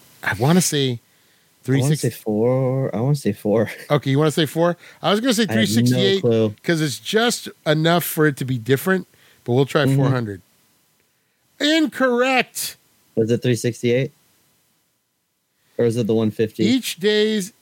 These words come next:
Speaker 1: each day has twenty-four standard hours. There are ten standard months each year with thirty-five days. Then there are three f-, fete weeks and three holidays, making three hundred and sixty-eight days a year. I knew it.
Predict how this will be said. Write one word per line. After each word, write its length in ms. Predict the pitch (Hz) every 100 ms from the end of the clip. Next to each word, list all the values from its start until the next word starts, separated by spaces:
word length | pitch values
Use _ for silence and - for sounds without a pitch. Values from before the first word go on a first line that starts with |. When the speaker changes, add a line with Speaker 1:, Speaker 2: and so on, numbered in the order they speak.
| _
Speaker 1:
each 260 | 196 196 -
day 160 | 208 196
has 180 | 165
twenty-four 380 | - 190 185 196
standard 360 | - 175 160 147
hours. 380 | 131 131 135 127
There 120 | 120
are 40 |
ten 320 | 113 - 170 165
standard 380 | - 147 139
months 320 | 123 127 120 -
each 260 | 127 -
year 160 | 120 117
with 160 | 107 -
thirty-five 560 | 135 120 117 110 98
days. 540 | 110 101 95 87 - - _ _ _ _ -
Then 120 | 131
there 120 | 151 139
are 60 |
three 280 | - 160 170
f-, 40 | 147
fete 600 | - - - 170 165 139
weeks 500 | 139 139 - - - _
and 200 | 123 117
three 240 | - 147 135
holidays, 500 | 139 131 120 120 107
making 500 | 127 156 156 147 151 _ _ -
three 160 | 127
hundred 220 | 127 123 113
and 100 | 110
sixty-eight 560 | 127 - 117 107 98
days 260 | 107 101 92
a 60 |
year. 260 | 92 85 85 _ _ _ _ _ - -
I 120 | 131
knew 240 | 156 170
it. 120 | 143